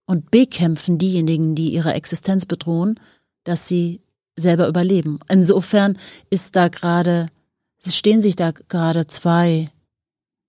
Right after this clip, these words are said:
ähm, Gruppen gegenüber. Gruppen ist so ein bisschen salopp gesagt, aber da steht sich gerade das Regime, ähm, in seiner Bedrohung der Existenz gegenüber den Menschen, die sagen, wir haben nichts mehr zu verlieren und wir wollen dieses Regime nicht mehr. Deswegen ist es ja auch so brutal.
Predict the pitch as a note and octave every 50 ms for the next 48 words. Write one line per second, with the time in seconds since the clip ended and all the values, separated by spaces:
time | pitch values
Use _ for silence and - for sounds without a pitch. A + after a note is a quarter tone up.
0 | _ _ _ _ - D#3+ E3+ E3 D#3+ D3+ _ _ _ _ - - - F#3 F#3 -
1 | F#3+ F3 D#3+ D#3 E3 E3 D#3 D#3+ - F#3+ F#3 D#3 D#3+ D#3+ C3 - - _ - -
2 | - F#3+ - - - - - - E3+ E3 D#3+ D#3+ - - E3 E3 D#3 E3 D#3+ E3
3 | E3 - - - E3+ D#3 F#3 G3+ G3 - - D#3+ D#3 E3 D#3+ D#3 - - - -
4 | - - - F3 - - - G3+ G3 - - - - - F#3 F#3 F#3 F3+ E3+ E3
5 | F3 - - - F#3+ F#3 F3 D#3 D#3+ F#3 G#3 A#3 A#3 A3 - - _ _ _ _
6 | _ - _ - - E3 F3 E3+ E3+ E3+ - - - - - - D#2+ - _ _
7 | _ _ _ _ _ _ - - F3 F3 E3+ E3 D#3 E3+ E3+ E3 E3 E3+ E3 D#3+
8 | - - _ _ - - - - D3+ F3+ - F3+ F3+ A3+ A#3 G#3+ F#3 F3+ - -
9 | - - F3 - - - F#3+ F#3+ G3+ F#3+ - - F3 E3+ F3 - G3 F#3+ G3 F#3+
10 | E3+ E3+ E3 E3 E3+ F3 G3 G#3 - - A3 A3 G#3+ G3+ - - F3 F3 D#3+ D#3
11 | F3 F3 F3+ F3 E3 D#3 E3+ F3 F3+ F3 F3 - F3 E3+ D#3+ - E3+ - - E3+
12 | D#3 D#3+ F3 F#3 F3 E3+ E3+ D#3+ E3+ D#3 E3 E3+ E3+ E3+ D#3+ D3+ D#3 E3 - -
13 | - E3 - - G#3 G#3 E3+ D3 D3 - - D#3 D3 D3 D#3+ - - - E3+ D#3+
14 | E3 - F#3 - - - - - - - - - - E3 D3+ - - - - -
15 | - C#3 - - -